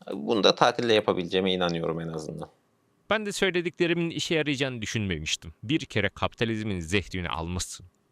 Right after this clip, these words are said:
Speaker 2: Damarlarında her şeyi tüketmeye alışmış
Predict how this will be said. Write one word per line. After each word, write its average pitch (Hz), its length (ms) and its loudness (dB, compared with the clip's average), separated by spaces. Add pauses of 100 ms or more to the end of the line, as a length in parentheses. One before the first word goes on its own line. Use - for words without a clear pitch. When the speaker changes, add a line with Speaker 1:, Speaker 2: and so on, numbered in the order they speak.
(140)
Speaker 2:
Damarlarında 95 920 -2 (320)
her 208 220 -4
şeyi 175 380 -4
tüketmeye 143 580 -4
alışmış 160 680 -4